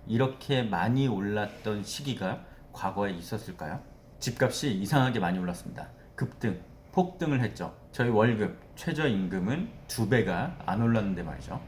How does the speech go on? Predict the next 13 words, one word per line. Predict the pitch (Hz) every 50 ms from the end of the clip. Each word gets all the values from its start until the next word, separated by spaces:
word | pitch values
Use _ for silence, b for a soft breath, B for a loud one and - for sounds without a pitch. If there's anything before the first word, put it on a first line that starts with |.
| - - - -
삼억이 | - - 180 170 170 160 156 147 151 -
팔억 | - - 185 180 180 180 -
되기까지 | - 117 92 110 107 - - 110 101 87 113 120
과정, | - - 104 92 92 87 80 - - - - - - -
그래프로 | - - 120 131 127 127 - - 113
한번 | 104 92 80 82 98 107 -
살펴보겠습니다. | - - 135 127 - 120 107 95 87 - - - - - - - - - - -
아파트 | 98 101 - 113 113 - -
그래프 | - 107 95 - - - 131 - - - - - -
스타트. | - - - 110 - - - - - - - - - - - -
이천십팔 | 120 123 - - 156 139 - - - - 170 147
년 | 143 147 143
삼월부터 | - - 185 185 190 180 170 135 113 - - 98 - -